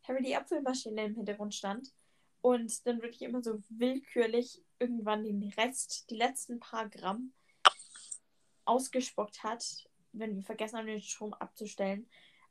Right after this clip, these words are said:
Und dann in den Meetings saßen wir halt auf der anderen Seite, wo man uns nicht in der Kamera gesehen hat. Und wir haben gesehen, wie schon die nächsten paar Gramm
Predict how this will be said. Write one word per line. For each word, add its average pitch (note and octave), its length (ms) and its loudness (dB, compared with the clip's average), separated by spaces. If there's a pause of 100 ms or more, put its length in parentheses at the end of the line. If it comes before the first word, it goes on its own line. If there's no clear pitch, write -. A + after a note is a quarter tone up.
Und A#3+ 160 2
dann A3 320 0 (440)
in A#3 120 0
den G#3+ 160 0
Meetings A#3 840 -4
saßen A3 460 0
wir A3+ 140 -4
halt A3 120 -4
auf G3+ 120 -4
der - 120 -2
anderen G#3+ 260 -2
Seite, G#3 360 -2
wo G#3 80 -2
man G#3 180 -2
uns - 400 -8
nicht A3+ 300 -4
in G#3+ 100 -6
der G#3+ 100 -4
Kamera G#3 280 -8
gesehen G#3 340 -4
hat. A3+ 100 -4 (340)
Und A3 120 -10
wir A3 60 -6
haben A3 120 -4
gesehen, A3 400 0
wie G#3+ 80 -4
schon G#3 320 -4 (320)
die B3+ 80 -6
nächsten C#4+ 460 -4
paar B3 200 0
Gramm A#3+ 440 -4